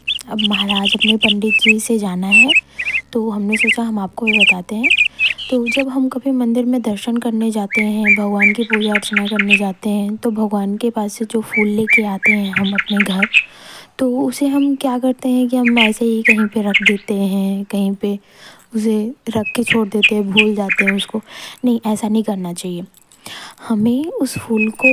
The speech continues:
अपनी आँखों से लगाना चाहिए, अपने सीने से लगाना चाहिए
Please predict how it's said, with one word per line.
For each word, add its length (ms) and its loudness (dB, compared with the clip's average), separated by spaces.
अपनी 460 4
आँखों 360 6
से 180 6
लगाना 440 4
चाहिए, 600 2
अपने 220 -2
सीने 400 -6
से 140 -4
लगाना 460 -2
चाहिए 580 0